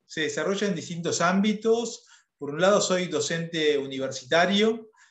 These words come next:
en la Universidad de Ciencias Empresari-, Empresariales y Sociales, la uces, de Economía Política. También, eh, soy profesor, eh, siempre de Economía, ¿no? En la Cámara Argentina de Comercio.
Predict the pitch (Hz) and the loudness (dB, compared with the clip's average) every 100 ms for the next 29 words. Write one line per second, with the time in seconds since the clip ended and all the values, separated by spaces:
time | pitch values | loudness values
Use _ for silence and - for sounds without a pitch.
0 | _ _ - 135 135 135 131 139 131 131 | _ _ -6 -4 -2 -4 -6 -6 0 2
1 | 127 127 127 120 123 - 147 139 139 - | 2 2 0 -4 -8 -12 -8 2 4 4
2 | 160 175 165 - 165 165 160 143 131 131 | 4 6 4 4 0 0 -2 -4 -6 -6
3 | 135 131 151 - 156 127 131 135 147 151 | -4 2 2 2 0 -4 -4 -2 4 4
4 | 143 123 131 151 185 202 160 127 165 - | 4 0 0 2 4 2 0 -2 -2 0
5 | 214 226 - - _ _ _ _ - 127 | 2 0 -4 -14 _ _ _ _ -4 -2
6 | 127 127 131 127 147 156 135 135 165 170 | -2 -2 -2 -2 0 2 2 0 -2 -4
7 | 196 196 208 202 202 196 131 135 151 156 | -6 0 -2 0 -4 -6 -6 -4 -2 0
8 | 160 160 180 160 127 123 113 147 147 147 | -2 -6 -10 -8 -6 -6 -6 -4 -2 -2
9 | 131 123 - 160 165 170 - - - - | -4 -4 2 6 6 4 -8 -20 -20 -20
10 | - 135 127 123 120 143 - - 214 - | -2 2 4 4 2 -4 -8 -12 -12 -4
11 | 165 160 165 147 143 139 160 185 180 147 | 0 4 6 6 6 4 4 4 6 4
12 | 143 165 196 196 147 143 139 127 139 151 | 4 6 6 4 0 -2 -4 -4 0 0
13 | 151 139 - 135 131 147 135 - 131 151 | 2 0 -2 -16 -8 -2 -2 -4 -2 0
14 | 170 - 190 202 214 | 0 -2 -2 -2 -2